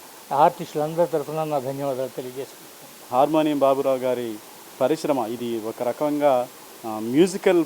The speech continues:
Speaker 2: పరిశ్రమ, మ్యూజికల్ ఇన్‌స్ట్రుమెంట్ పరిశ్రమ మనకి ఒంగోలులోనే ఉంటుంది. చాలా వరకు చాలామందికి తెలియదు, కానీ,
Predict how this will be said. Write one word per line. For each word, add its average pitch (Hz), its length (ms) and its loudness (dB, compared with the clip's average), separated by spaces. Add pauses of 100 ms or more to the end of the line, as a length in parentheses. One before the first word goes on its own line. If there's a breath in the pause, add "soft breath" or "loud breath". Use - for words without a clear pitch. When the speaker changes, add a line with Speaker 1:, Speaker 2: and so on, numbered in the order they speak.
Speaker 2:
పరిశ్రమ, 135 400 2
మ్యూజికల్ 147 540 0
ఇన్‌స్ట్రుమెంట్ 151 480 -6
పరిశ్రమ 123 480 -4 (380)
మనకి 143 300 0
ఒంగోలులోనే 165 960 6
ఉంటుంది. 143 480 -6 (300)
చాలా 131 200 4
వరకు 170 360 2 (100)
చాలామందికి 139 440 0
తెలియదు, 139 300 -6 (320)
కానీ, 196 400 6